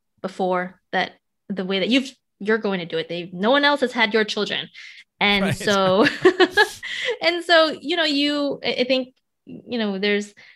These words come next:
Speaker 1: like, we may feel like imposters as parents, because it's like, who are we to be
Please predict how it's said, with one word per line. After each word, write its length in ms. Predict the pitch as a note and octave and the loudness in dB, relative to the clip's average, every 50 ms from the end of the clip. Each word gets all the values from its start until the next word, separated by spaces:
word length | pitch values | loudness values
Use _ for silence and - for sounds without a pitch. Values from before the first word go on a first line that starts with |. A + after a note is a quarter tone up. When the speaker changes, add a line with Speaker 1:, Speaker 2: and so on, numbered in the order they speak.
| _ _ - | _ _ -6
Speaker 1:
like, 200 | - F#3+ F#3 - | -6 -6 -6 -4
we 140 | - A3+ A#3+ | -4 0 2
may 100 | B3 A#3+ | 2 2
feel 160 | B3 C#4 C4+ | 4 4 4
like 100 | C4 B3+ | 6 6
imposters 880 | A3+ G3+ G#3 G#3 A3+ F#4+ B4 - - F#3+ E3+ - F#3 G3+ - - - _ - | 4 0 2 2 2 2 2 0 -4 -4 -2 -2 -2 -4 -8 -12 -14 _ -2
as 180 | A3+ A3+ A3+ | 0 0 -2
parents, 520 | - - A3 A#3 G3+ F3+ - - G3 - - | -2 -6 -2 0 0 2 0 -2 -6 -10 -10
because 480 | - G#3 G#3 - C4+ G#3 G3+ G3+ G#3 | -10 -8 -4 0 2 2 2 2 0
it's 120 | G3 F#3+ - | -4 -10 -8
like, 120 | G#3+ G#3+ | -8 -8
who 180 | G#3+ - D#4+ G4 | -4 -2 0 2
are 140 | A4 G#4 E4 | 2 4 4
we 300 | E4 F#4 F#4+ D#4+ C4+ A#3 | 6 6 6 6 6 4
to 200 | - - A#3 G3 | 0 -2 -4 -2
be 220 | A3 G#3+ G#3 G#3 | -2 -4 -6 -8